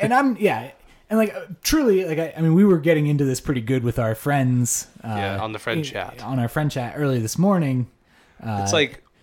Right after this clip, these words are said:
Speaker 1: and, like, I feel like I was really coming down on them, but I actually don't totally hate season eight of <laughs> Game of Thrones.
Speaker 2: Well, no, it's, I mean, look, it's Game of Thrones.
Speaker 1: Right.
Speaker 2: And first of all, like, people who've spent the last, like, half decade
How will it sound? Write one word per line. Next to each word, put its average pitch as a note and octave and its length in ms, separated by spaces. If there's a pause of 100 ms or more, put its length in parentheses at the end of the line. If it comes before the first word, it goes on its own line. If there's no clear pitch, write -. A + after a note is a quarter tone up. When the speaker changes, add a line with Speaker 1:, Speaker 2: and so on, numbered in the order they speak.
(260)
Speaker 1:
and, D#3+ 80
like, D#3+ 100
I F3 100
feel A3+ 120
like D#3+ 120
I E3+ 120
was D#3 160
really F3 160
coming C3 300
down F#3+ 200
on D#3 120
them, A#2+ 160
but E3 120
I C#4+ 200
actually G3+ 340
don't D#3+ 300
totally D3+ 460
hate - 440
season A2 340
eight A#2 140
of A#2 120
<laughs> - 180
Game G3 180
of - 60
Thrones. F3 480
Speaker 2:
Well, D4+ 180
no, C#4+ 460
it's, F#3+ 260
I F#3+ 160
mean, F#3 300
look, F3 200
it's D3+ 140
Game G3+ 220
of - 80
Thrones. C#3 580
Speaker 1:
Right. A#3 240
Speaker 2:
And D#3 100
first B3 300
of F3+ 60
all, E3 180
like, C3+ 400
people G3 320
who've E3+ 220
spent D3+ 340
the C3 80
last, B2 540
like, A#2 180
half B2+ 400
decade G#2 580